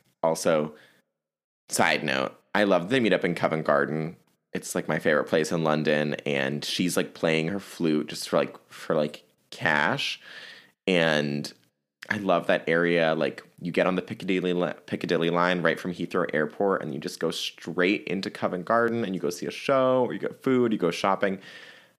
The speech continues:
Clearly, I am travel deprived because of the pandemic, but I love Covent Garden, so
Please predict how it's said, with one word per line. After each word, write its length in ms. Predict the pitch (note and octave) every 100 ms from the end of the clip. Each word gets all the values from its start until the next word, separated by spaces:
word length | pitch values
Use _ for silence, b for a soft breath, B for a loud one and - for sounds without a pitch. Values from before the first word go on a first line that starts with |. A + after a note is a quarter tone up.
| -
Clearly, 400 | - E2 E2+ F#2
I 180 | F#2
am 180 | E2+ E2+
travel 500 | - - - D#2+ E2+
deprived 440 | A#2 A2+ E2+ D#2 F#2+
because 180 | G2
of 60 | G#2
the 60 | A#2+
pandemic, 600 | D#3 C3+ F2 G#2 D4+ - _ _ _ _ -
but 400 | F2+ D2 - -
I 60 |
love 300 | E2 D2+ -
Covent 260 | - D2 D#2+
Garden, 320 | C#2+ C#2+ D2+
so 300 | - D#2 C#2+